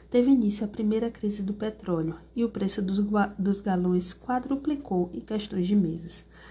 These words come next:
A economia desacelerou, os preços das commodities dispararam e, em mil novecentos e setenta e três, o mercado de ações despencou.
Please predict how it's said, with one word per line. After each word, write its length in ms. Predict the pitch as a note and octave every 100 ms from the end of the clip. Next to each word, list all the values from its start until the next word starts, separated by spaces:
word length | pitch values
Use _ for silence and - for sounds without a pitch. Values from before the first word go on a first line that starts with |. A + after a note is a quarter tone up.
| - -
A 100 | G3
economia 480 | G3+ G3+ F#3+ F#3
desacelerou, 840 | F3 F3+ F3 - E3+ E3 E3+ F3+ A#3+ - - - -
os 300 | A3+ G#3 -
preços 400 | - A3 A#3 -
das 220 | A3 G#3+
commodities 580 | - G3+ F3+ F3 - G3+
dispararam 800 | G#3 G#3+ - A#3 F3+ E3 E3 G#3+ - -
e, 80 | B3
em 100 | A3+
mil 120 | A#3
novecentos 300 | A#3+ C4+ C#4
e 20 | B3+
setenta 340 | B3 A3 A#3+
e 60 | C4
três, 420 | G3 F3 F3 - - - - -
o 80 |
mercado 480 | A3 A3+ - F#3+ F3+
de 100 | F#3
ações 320 | G#3+ - F#3+
despencou. 640 | F#3+ F3+ - G#3 G#3 E3